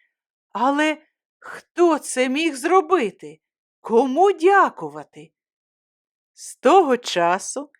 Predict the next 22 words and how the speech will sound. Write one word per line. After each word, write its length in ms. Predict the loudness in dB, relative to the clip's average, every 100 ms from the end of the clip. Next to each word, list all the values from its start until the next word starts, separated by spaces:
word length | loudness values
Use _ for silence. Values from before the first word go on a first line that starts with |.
| _
Микола 560 | -12 -12 -2 0 0 -2
часто 640 | -2 0 2 0 -8 -6
робив 340 | -4 -4 -6
такі 320 | -4 -8 -6 -4
дарунки 640 | -2 0 -2 -6 -10 -12
бідним 460 | -12 -12 -12 -14 -14
сусідам. 760 | -12 -12 -10 -8 -6 -8 -10 -18 _ _ _ _ _
Люди 420 | -4 2 2 2 2
молили 500 | 2 4 4 2 -2
Бога 540 | 4 6 6 4 -2
за 180 | -2 -2
невідомого, 960 | -2 -4 -4 0 2 2 0 0 -2 -4 _ _
який 420 | -12 -12 -10 -10
допомагає 800 | -8 -8 -6 -6 -4 -2 -2 -2
їм, 320 | -8 -12 -16 -20 _ _ _ _ _ _ _ -10
та 120 | -6
ніхто 520 | -6 -8 -6 -4 -2
не 140 | -2
здогадувався, 1040 | -4 -4 -2 0 -2 -2 -6 -8 -10 -12 -14 _ _ _
що 300 | -14 -8 -8
то 260 | -8 -4 -4
був 420 | -4 -6 -6 -12